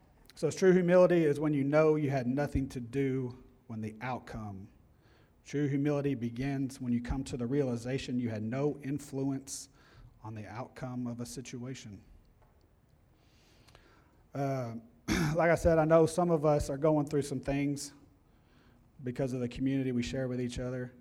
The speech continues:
Um, I'll kind of just talk briefly about my situation. A couple weeks ago, uh, I was working, and one of the women in our office, I work with a bunch of women, y'all.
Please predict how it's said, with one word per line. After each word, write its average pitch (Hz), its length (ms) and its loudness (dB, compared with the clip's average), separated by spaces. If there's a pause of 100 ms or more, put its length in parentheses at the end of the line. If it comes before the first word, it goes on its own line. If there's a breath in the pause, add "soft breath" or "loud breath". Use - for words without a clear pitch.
(480 soft breath)
Um, 101 500 -12 (2500)
I'll 113 100 -10
kind 127 260 -6
of 120 60 -6
just 123 220 -8
talk 139 220 0
briefly 131 340 -4
about 117 200 -4
my 127 140 -2
situation. 127 680 -6
A 117 40 -6
couple 139 260 -2
weeks 143 260 0
ago, 131 400 -4 (640 loud breath)
uh, - 20 -10
I 107 300 -8
was 117 340 -10 (840)
working, 143 580 0 (680 soft breath)
and 110 420 -10 (560 loud breath)
one 131 160 -6
of 131 60 -2
the 127 80 -2
women 151 300 2
in 139 100 0
our 123 120 -4
office, 139 300 0
I 156 60 2
work 151 260 2
with 127 120 -6
a 120 40 -8
bunch 135 240 -4
of 120 80 -4
women, 131 400 -4 (540 loud breath)
y'all. 131 440 -4